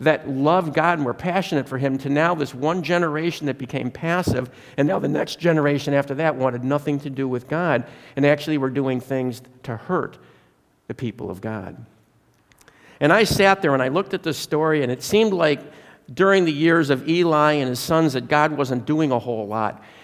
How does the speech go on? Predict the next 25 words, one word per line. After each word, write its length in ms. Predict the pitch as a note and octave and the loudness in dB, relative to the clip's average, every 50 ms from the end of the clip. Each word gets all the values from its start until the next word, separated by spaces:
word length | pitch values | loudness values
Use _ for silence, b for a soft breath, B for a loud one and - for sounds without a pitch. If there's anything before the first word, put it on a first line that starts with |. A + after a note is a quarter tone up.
| B B | B B
But 100 | E3 D#3+ | 2 2
as 140 | D3 B2 | 4 4
you 80 | E3 E3+ | 4 4
read 260 | D#3 F#3+ G#3+ A3+ F#3 | 4 4 4 2 2
the 60 | F3 | -2
story, 400 | D#3 - - - F3+ F#3 F#3 E3+ | -4 -4 -2 -2 0 2 4 4
and 80 | D3 B2 | 2 2
we're 80 | C#3 C#3 | 2 2
gonna 140 | D#3+ D#3+ | 2 0
come 120 | C#3+ - D#3 | 0 0 2
back 220 | E3 F3 F#3+ - | 2 2 2 0
to 60 | E3+ | -4
the 20 | D3 | -8
story 300 | - - - E3 D#3+ D#3 | -8 -4 0 2 2 2
in 80 | D3+ | 2
a 20 | D3+ | 2
little 140 | D3+ D3 C#3+ | 0 0 0
bit, 160 | D#3+ D3+ B2 | 0 0 0
you'll 80 | C#3 | -2
see 180 | C3 - - G3 | -6 -4 -4 -2
that 160 | E3 D3 A#2+ | -2 -2 0
God 220 | - F3 F#3+ G#3 E3+ | 2 4 4 4 2
was 160 | D3 B2+ B2+ | 0 0 2
not 260 | D#3 E3 F3+ - - | 2 2 2 0 -2
passive. 640 | - E3 D3 D3 C#3+ C3+ - - G2 - - - - | -4 -4 -2 -2 -2 -4 -6 -8 -10 -10 -12 -18 -20